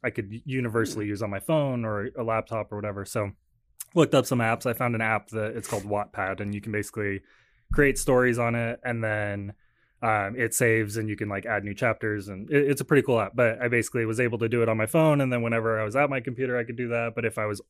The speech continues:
Speaker 1: only in my car, like, on a lunch break or something, I could write from there. Um, so yeah, I kinda just started, and, like, it, it was really weird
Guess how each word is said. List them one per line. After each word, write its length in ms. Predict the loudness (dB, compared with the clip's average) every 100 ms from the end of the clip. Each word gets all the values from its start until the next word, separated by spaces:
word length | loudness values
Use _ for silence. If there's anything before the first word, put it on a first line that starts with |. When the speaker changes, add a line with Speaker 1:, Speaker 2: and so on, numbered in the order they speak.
| -4
Speaker 1:
only 340 | -2 -2 -2
in 120 | -2
my 140 | -2 -2
car, 460 | 0 2 2 0
like, 200 | -2 -4
on 80 | -4
a 60 | -4
lunch 280 | -2 -4 -6
break 200 | -8 -8
or 60 |
something, 240 | -10 -10 -8
I 40 |
could 120 | -10 -10
write 160 | -12
from 120 | -10 -6
there. 240 | -6 -6 _ _ _ _ _ 0
Um, 520 | 2 2 0 -4 -10 _ _ _ _ -16
so 120 | 4 6
yeah, 160 | 6 4 _
I 120 | 2
kinda 260 | 4 4 4
just 240 | 0 -4 -10 -4
started, 480 | 4 6 8 6 6
and, 240 | 4 2
like, 260 | 0 -2 -6 _ _
it, 220 | 0 0
it 100 | -2
was 200 | -2 -2 0
really 220 | 0 0
weird 320 | -2 -2